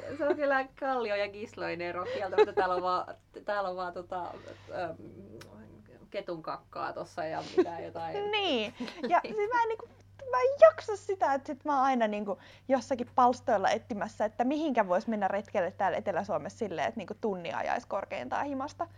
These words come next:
Speaker 2: Ihan sairaan raskasta olla koko ajan etsimässä jotain.
Speaker 1: No ihan varmasti. Siis ja, <laughs> on se, on se, oli se itelläkin sama, että onneksi mulla nyt kun tänne tuli, niin toi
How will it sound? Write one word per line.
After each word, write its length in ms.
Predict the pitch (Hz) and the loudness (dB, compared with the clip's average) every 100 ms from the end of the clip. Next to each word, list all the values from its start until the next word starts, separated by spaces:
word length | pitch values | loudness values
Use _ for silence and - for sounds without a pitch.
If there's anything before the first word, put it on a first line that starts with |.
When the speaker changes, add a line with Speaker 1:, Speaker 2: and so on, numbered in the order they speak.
| - - - - - | -20 -20 -20 -20 -18
Speaker 2:
Ihan 220 | - 539 | -12 -10
sairaan 420 | 571 571 523 381 | -6 -4 0 0
raskasta 380 | 330 - 277 269 | 0 -2 -2 2
olla 120 | 220 226 | 2 2
koko 280 | 214 - | -4 -2
ajan 120 | 214 185 | 0 0
etsimässä 580 | 214 - 202 151 - - | -4 -8 -8 -8 -8 -8
jotain. 520 | - - - - 269 - 233 | -8 -8 -8 -8 -8 -12 -14
Speaker 1:
No 100 | 240 | -12
ihan 380 | 254 269 233 233 | -10 -10 -12 -10
varmasti. 640 | 247 233 185 180 - 208 | -6 -6 -6 -12 -14 -16
Siis 280 | - 202 - | -12 -12 -10
ja, 100 | - - - - 226 - - | -12 -10 -10 -10 -12 -14 -14
<laughs> 440 | - - 220 - | -14 -14 -16 -14
on 280 | - 214 180 | -8 -6 -6
se, 220 | 214 202 208 - - - - - - - - - - - | -6 -8 -8 -20 -20 -20 -20 -20 -20 -20 -20 -20 -20 -10
on 180 | 311 277 | -6 -4
se, 200 | 269 277 233 - - | -2 -2 -4 -10 -4
oli 180 | 214 220 | -2 0
se 180 | 262 285 | 0 -2
itelläkin 420 | 277 233 208 208 | 0 -2 -2 -4
sama, 340 | 220 214 196 | -6 -4 -4
että 120 | 196 240 | -6 -6
onneksi 280 | 240 226 | -6 -8
mulla 160 | 220 202 | -8 -8
nyt 180 | 208 208 | -8 -10
kun 140 | 202 | -12
tänne 260 | - 180 180 - | -10 -10 -10 -8
tuli, 220 | 175 165 | -6 -4
niin 180 | 160 170 | -6 -6
toi 320 | 185 175 | -6 -6